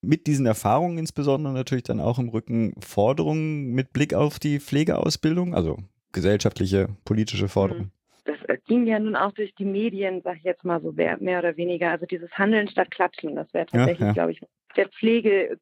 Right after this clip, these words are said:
Speaker 2: gut tun würde. Also da sehe ich sowohl die Medienberichterstattung tatsächlich, äh, in der Pflicht und vor allen Dingen natürlich die Politik. Also wir müssen ein bisschen weg, obwohl das ist ja leider auch oft deutsche Mentalität, dass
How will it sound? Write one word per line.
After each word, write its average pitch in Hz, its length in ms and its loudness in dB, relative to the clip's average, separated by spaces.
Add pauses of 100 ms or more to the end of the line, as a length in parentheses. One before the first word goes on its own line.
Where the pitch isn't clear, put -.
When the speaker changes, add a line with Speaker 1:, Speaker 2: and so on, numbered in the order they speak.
(120)
Speaker 2:
gut 220 280 -4
tun 185 280 -6
würde. 180 360 2
Also 165 160 -4
da 175 160 0
sehe 185 120 -4
ich 185 120 -12
sowohl 196 360 2
die 175 440 -4 (120)
Medienberichterstattung 214 1300 0
tatsächlich, - 680 -6
äh, - 220 2
in - 80 -2
der 175 120 0
Pflicht - 360 -2 (480)
und 175 160 2
vor - 120 -2
allen 151 160 2
Dingen 175 120 4
natürlich 170 320 -2
die 165 120 -10
Politik. - 560 -4
Also 170 180 2
wir 175 80 2
müssen 196 240 0
ein 208 80 2
bisschen 190 280 0
weg, 185 220 2
obwohl 175 240 -2
das 185 180 -6
ist 226 120 -6
ja 196 60 0
leider 180 340 2
auch 202 220 0
oft 202 280 -2
deutsche 185 320 -2
Mentalität, 170 680 -4 (640)
dass 175 120 2